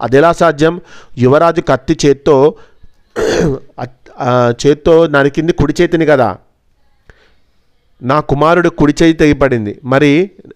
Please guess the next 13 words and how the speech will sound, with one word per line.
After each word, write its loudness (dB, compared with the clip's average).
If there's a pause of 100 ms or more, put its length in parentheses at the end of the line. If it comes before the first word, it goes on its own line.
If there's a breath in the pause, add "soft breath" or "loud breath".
(160)
ఇక -4
నా 2
కుమారుడు 0
కుడి 0
చేత్తో 0
ఎలా 2
యువరాజు 0
చేయి -2
ఖండించగలడు? 0 (280 loud breath)
అది -2
అసాధ్యం -2
కాదా?" 0
అన్నాడు. -4